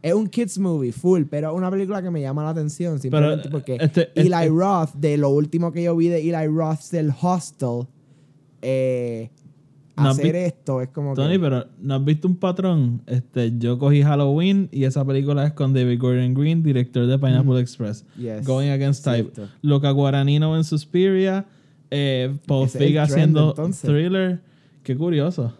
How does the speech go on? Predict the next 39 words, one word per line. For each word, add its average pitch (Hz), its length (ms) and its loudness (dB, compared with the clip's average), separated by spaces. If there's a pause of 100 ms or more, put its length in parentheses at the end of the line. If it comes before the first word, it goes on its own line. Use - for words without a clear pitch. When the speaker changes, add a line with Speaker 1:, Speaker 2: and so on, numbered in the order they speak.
(180)
Speaker 2:
qué 123 100 -4
curioso. 120 380 -2
Speaker 1:
Es 123 60 -4
el 120 80 -8
trend. 117 440 -12 (480)
Eh, 147 200 -2
Speaker 2:
Ok. 143 60 -4
Speaker 1:
mano, 170 340 -2
no 160 360 -2
quiero 202 300 0
ver 185 180 2
Venom, 139 600 -2 (340)
definitivamente 120 1040 -6
no, 104 180 -10
pero 87 300 -10
vamos 90 300 -10
a 113 80 -10
verla. 87 420 -10 (500)
Speaker 2:
Claro 95 220 -10
que 104 80 -8
la 101 60 -8
vamos 90 240 -12
a - 40 -14
ver. - 80 -18 (800)
Speaker 1:
Eh, 135 400 -2
quiero 156 300 0
Speaker 2:
Y 170 40 2
Speaker 1:
ver 170 140 6
Speaker 2:
vamos 147 200 4
a - 40 6
tener 127 120 8
una 135 100 6
Speaker 1:
Bad 135 60 6
Speaker 2:
reseña 135 260 8
aquí 127 180 8
Speaker 1:
Times 127 100 8
at 143 120 6
Speaker 2:
mismo. 117 80 6
Speaker 1:
the 147 240 0